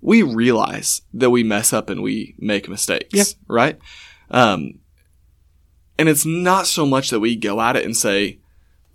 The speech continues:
Speaker 1: "Well, I'm going to ignore that mistake and I, I guarantee that I'm right, that I'm doing what's right, that,
Speaker 2: Yeah.
Speaker 1: that I'm still going to, to be right in my own eyes." I think we understand we make mistakes, but it's a matter of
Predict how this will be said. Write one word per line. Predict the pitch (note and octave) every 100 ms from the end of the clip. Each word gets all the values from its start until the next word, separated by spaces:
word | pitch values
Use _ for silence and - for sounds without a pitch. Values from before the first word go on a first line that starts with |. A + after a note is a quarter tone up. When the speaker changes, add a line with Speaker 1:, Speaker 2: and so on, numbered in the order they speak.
| -
Speaker 1:
"Well, | B2+ A2+ -
I'm | C#3
going | C3 A#2
to | A2+ G2
ignore | G2 G#2 A#2
that | G#2+
mistake | D2+ - A2 A#2 F#2+
and | F#2+
I, | F#2+ G#2 F#2+ -
I | G#2
guarantee | G2+ G#2 G#2 G2+ - - A2
that | F#2+
I'm | F#2+ G2+ F#2+ -
right, | G#2 G2 F#2+
that | G2
I'm | G2+
doing | G#2 A2+ G2+
what's | F2 -
right, | - E2+ -
that, | G2+ F#2
Speaker 2:
Yeah. | - -
Speaker 1:
that | G#2 G#2
I'm | G2+
still | G#2+ - A2+
going | A2 G2+
to, | G2+ - -
to | G#2
be | G#2+
right | G2+ A#2 G#2+ -
in | G#2
my | F#2 F#2+
own | F#2+ F#2+
eyes." | G#2+ - - - - -
I | -
think | E3+
we | E3+
understand | C#3 C3+ A#2 A#2 C3+
we | A2+
make | G#2 G#2+
mistakes, | - - G#2+ -
but | - A2+
it's | A2+
a |
matter | G#2 G#2+ G#2
of | G2